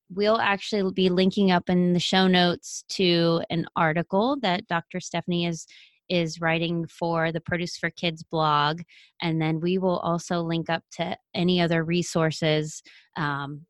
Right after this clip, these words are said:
you know, over in the show notes if you guys wanna head over there. So thank you so much, Doctor Stephanie.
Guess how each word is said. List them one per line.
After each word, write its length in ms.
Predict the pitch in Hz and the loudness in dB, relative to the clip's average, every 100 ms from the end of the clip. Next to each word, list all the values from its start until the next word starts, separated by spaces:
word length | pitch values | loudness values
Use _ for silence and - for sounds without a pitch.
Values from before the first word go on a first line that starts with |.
| _ | _
you 120 | 180 160 | -4 -4
know, 100 | - | -2
over 260 | 170 170 165 | -2 0 0
in 140 | 160 | 0
the 80 | 156 | -2
show 260 | - 156 | 0 0
notes 380 | 151 143 - - | 2 0 -4 -10
if 160 | - - | -12 -8
you 60 | |
guys 220 | 147 151 156 | -4 -4 -2
wanna 160 | 151 | -4
head 220 | 131 151 | -4 -4
over 260 | 151 147 147 | -4 -4 -4
there. 360 | 147 139 131 147 | -4 -4 -6 -4
So 240 | 165 165 | 0 2
thank 260 | 233 294 302 | 4 2 4
you 100 | 302 | 2
so 160 | 294 | 2
much, 280 | 262 254 - | 2 0 2
Doctor 280 | 202 - 196 | 0 0 -4
Stephanie. 560 | - 185 - 180 185 | 0 -2 -2 -6 -6